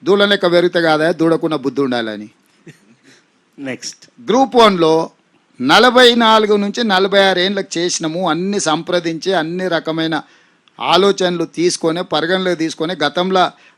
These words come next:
Speaker 1: నలభై, లాస్ట్ నోటిఫికేషన్ ఇచ్చినప్పుడు నలభై నాలుగు ఏండ్లతో ఇచ్చిన దాన్ని, ఈ రెండేండ్లు వీళ్ళకి వేస్ట్ అవుతుందని నలభై ఆరు ఏండ్లకి ఇచ్చి, ఖాళీ పోస్టులను కూడా అందులో కలిపి గ్రూప్ వన్ నోటిఫికేషన్ ఇచ్చినాము.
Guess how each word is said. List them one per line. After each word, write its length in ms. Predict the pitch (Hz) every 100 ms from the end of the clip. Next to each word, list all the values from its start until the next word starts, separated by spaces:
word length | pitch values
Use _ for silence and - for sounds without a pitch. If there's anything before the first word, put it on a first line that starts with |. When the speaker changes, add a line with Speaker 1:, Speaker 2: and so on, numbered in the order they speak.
| -
Speaker 1:
నలభై, 300 | 127 160 180
లాస్ట్ 320 | 160 175 -
నోటిఫికేషన్ 680 | 185 185 180 151 180 175 165
ఇచ్చినప్పుడు 400 | 156 165 165 170
నలభై 280 | 151 156 170
నాలుగు 260 | 170 170
ఏండ్లతో 360 | 160 156 156 156
ఇచ్చిన 340 | 147 139 156
దాన్ని, 280 | 151 143 190
ఈ 80 | 202
రెండేండ్లు 480 | 147 147 190 196 185
వీళ్ళకి 260 | 180 160
వేస్ట్ 280 | 139 160 -
అవుతుందని 400 | 160 151 147 175
నలభై 340 | 170 143 147 165
ఆరు 140 | 165
ఏండ్లకి 320 | 151 147 131
ఇచ్చి, 180 | 135 196 - - - -
ఖాళీ 260 | 147 202 214
పోస్టులను 520 | 190 190 - 170 170
కూడా 160 | 170
అందులో 300 | 151 160 170
కలిపి 280 | 160 147 180
గ్రూప్ 300 | 151 156 160
వన్ 180 | 165 160
నోటిఫికేషన్ 680 | 147 151 - 147 139 139 131
ఇచ్చినాము. 460 | - 127 135 135